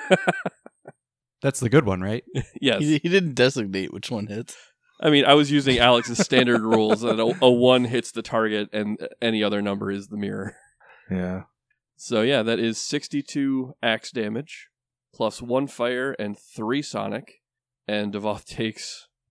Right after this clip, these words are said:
Speaker 1: six damage from the vicious.
Speaker 4: Okay. She didn't like that.
Speaker 1: I would hope not.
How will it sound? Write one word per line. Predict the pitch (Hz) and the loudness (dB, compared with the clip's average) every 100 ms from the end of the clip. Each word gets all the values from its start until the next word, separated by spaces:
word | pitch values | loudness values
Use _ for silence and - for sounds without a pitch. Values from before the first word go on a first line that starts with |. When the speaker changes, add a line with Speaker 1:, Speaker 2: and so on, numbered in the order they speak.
| _ _ | _ _
Speaker 1:
six | - - - - - | -20 -14 -8 -6 -6
damage | - 104 104 110 | -6 -8 -8 -10
from | - 104 | -10 -10
the | |
vicious. | 101 92 - 80 - - _ _ _ _ | -10 -12 -12 -18 -20 -20 _ _ _ _
Speaker 4:
Okay. | - - 180 190 _ _ _ _ | -18 -6 -6 -6 _ _ _ _
She | _ 101 | _ -12
didn't | 110 | -10
like | 120 135 | -10 -10
that. | 87 85 _ _ _ _ | -12 -14 _ _ _ _
Speaker 1:
I | 110 107 107 107 | -2 0 0 0
would | 107 110 | -2 -4
hope | 117 123 | -4 -4
not. | 160 | -8